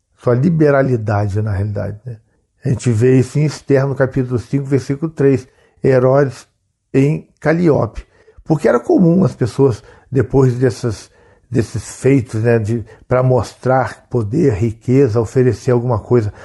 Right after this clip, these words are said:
a uma dançarina que os agradasse, elas pediam normalmente joias, pediam algumas coisas desse tipo, e aí roupas, importante, alguma coisa, e aí eles davam, mostrando, né, todo,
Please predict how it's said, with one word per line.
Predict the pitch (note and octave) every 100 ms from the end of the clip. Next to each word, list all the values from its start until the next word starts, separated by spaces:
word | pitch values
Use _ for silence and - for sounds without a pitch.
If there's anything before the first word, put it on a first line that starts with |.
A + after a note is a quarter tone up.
| -
a | - B2
uma | B2 A#2+
dançarina | A#2 A#2+ - A2 A2 B2+ A#2
que | G#2 A2
os | G#2
agradasse, | A2 A2 G#2 A2+ C3 A#2 - B2
elas | A#2 A2
pediam | - D3 D#3
normalmente | C3+ B2+ C3 D3+
joias, | C3 C3+ C3 A#2 G#2+
pediam | B2+ B2+
algumas | C3 D3+ -
coisas | C3+ C3 C3
desse | C3+ C3
tipo, | - D#3 D#3 - _ _ _ -
e | G#3
aí | B2+ C3
roupas, | G#2+ - A#2+ C#3 C3+ A#2+ G2
importante, | G2+ G#2+ -
alguma | B2+ C#3 A#2+
coisa, | G#4+ - -
e | G#3 F3
aí | D3+
eles | C3+ D#3+ D#3
davam, | G3+ D#3 C#3 C3+ C3 - _ _ _ _ _
mostrando, | - B2 - - A#2+ C3 B2 A2
né, | A#2
todo, | - B2+ B2